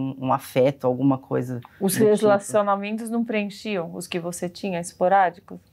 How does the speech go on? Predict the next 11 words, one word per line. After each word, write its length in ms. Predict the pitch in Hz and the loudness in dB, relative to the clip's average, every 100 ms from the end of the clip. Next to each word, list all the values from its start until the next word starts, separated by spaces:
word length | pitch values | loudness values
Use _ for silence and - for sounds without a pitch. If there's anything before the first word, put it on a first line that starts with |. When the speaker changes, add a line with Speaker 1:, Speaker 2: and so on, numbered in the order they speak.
| _ - | _ 4
Speaker 1:
Não, 360 | 165 165 151 | 6 8 6
era, 140 | 151 151 | 6 4
acho 120 | 151 | 4
que 60 | 165 | 2
era 120 | 156 | 4
mais 200 | 147 151 | 4 2
a 40 | |
aprovação 420 | 156 151 156 156 | 0 0 0 0
das 140 | 143 139 | -2 0
pessoas. 600 | 160 - 104 98 - - | -4 -6 -10 -12 -18 -12
Speaker 2:
Uhum. 540 | 190 185 185 175 175 | -8 -6 -6 -6 -8